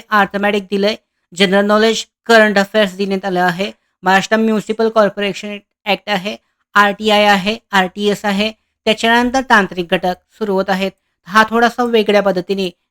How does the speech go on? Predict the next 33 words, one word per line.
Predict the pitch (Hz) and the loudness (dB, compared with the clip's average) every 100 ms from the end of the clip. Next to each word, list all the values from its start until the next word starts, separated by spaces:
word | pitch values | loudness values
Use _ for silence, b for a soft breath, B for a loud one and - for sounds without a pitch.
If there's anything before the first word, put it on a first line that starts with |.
| - | -4
देण्यात | 196 196 | -2 0
आला | 190 190 | 0 0
आहे. | 185 190 180 _ _ | 0 -4 -8 _ _
एक्झाम | 233 190 208 | -6 0 0
पॅटर्नमध्ये | 202 214 220 233 240 240 | 2 2 2 0 2 2
डिटेलमध्ये | 226 220 233 226 233 | 0 -2 -2 2 2
माहिती | 220 214 208 214 | 2 0 -2 -4
दिली | 214 214 | -2 -2
जाईल | 202 220 226 _ | -2 -2 -2 _
की | - | -12
कोणत्या | - 226 220 | -2 0 0
टॉपिकसाठी | 214 202 208 208 214 220 | 0 0 0 -6 -4 -4
किती | 220 _ _ - 226 | -4 _ _ -6 -4
प्रश्न | 220 208 - 214 202 _ _ | -2 -2 -2 -6 -6 _ _
विचारले | 214 214 208 202 | -4 -2 0 2
जातील. | 208 220 220 _ _ | 2 2 0 _ _
लवकरच | 196 190 190 226 226 - | 4 4 4 2 2 -2
या | 220 208 | 2 2
संदर्भात | - 226 233 226 226 | 2 -2 2 2 2
सुद्धा | - 220 214 | 0 0 2
अपडेट | 185 175 196 185 | 0 -6 -8 -6
दिली | 190 190 | -6 -4
जाईल | 208 208 - | -2 -4 -6
आणि | 202 | -12
त्यानंतरनं | 196 214 202 214 220 240 247 214 _ _ - | -4 0 2 2 0 -2 -2 -4 _ _ -2
त्याच्यामध्ये | 226 220 214 220 | -2 0 -2 0
जी | 220 226 | -2 0
काय | 233 | 4
अपडेट | 220 196 196 208 | 6 4 -2 -4
असेल | 185 208 | -4 -6
त्यावर | 196 - 202 190 196 | -8 -2 0 2 0
सुद्धा | - 196 202 | -2 -4 -4
डिटेलमध्ये | 196 175 185 208 202 202 202 | -4 -16 -6 -4 -2 -4 -4